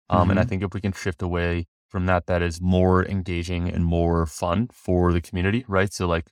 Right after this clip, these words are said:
Speaker 1: collecting those N F Ts is a gamified experience where it's like, I can do this. And let's say I collect ten of them and I can take those ten and now mint a super fan pass because I'm an on-chain just avid supporter. And now I get direct line to Ryan and David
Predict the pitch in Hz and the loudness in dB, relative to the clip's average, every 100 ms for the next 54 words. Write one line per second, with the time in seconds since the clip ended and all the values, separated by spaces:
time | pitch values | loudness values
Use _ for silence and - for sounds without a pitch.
0 | _ - 95 87 92 85 87 87 82 82 | _ -6 -4 -4 -4 -2 -2 -2 -2 -4
1 | - 98 127 - _ - 87 90 87 87 | -6 -6 -6 -10 _ -8 -6 -4 -2 -2
2 | 85 90 87 87 - 82 90 120 - 98 | 0 2 2 -4 -6 -6 -4 -4 -6 0
3 | 87 87 - 82 85 - 90 90 90 92 | 2 2 -2 -4 -6 -4 -6 -4 -2 0
4 | 117 - 87 87 - _ - 98 - 98 | -2 -2 -4 -4 -8 _ -6 -4 0 0
5 | 95 - 87 - 92 87 107 143 - _ | 0 -2 -4 -4 -4 0 2 0 -2 _
6 | - _ - 90 87 87 - 92 92 92 | -20 _ -4 0 2 0 0 -2 -2 -6
7 | 101 87 92 87 - 92 90 90 90 87 | -4 -4 -4 -4 -2 -2 -2 -2 -2 0
8 | 87 85 87 85 - 92 - 95 87 87 | 2 2 0 -4 -6 -10 -8 -8 -4 -4
9 | 85 92 80 - 92 92 87 85 82 85 | -2 0 0 -2 -12 -6 -4 -2 -2 -2
10 | 82 - 85 85 - - 90 87 - 95 | -2 -4 -6 -6 -8 -2 -2 -2 -8 -8
11 | 101 110 151 - _ - 95 92 90 90 | -2 2 0 -2 _ -6 0 4 2 0
12 | 87 - 90 85 92 82 80 92 87 82 | -6 -4 -2 -2 -2 -2 -2 0 0 2
13 | 87 85 90 120 | -2 -2 -2 -2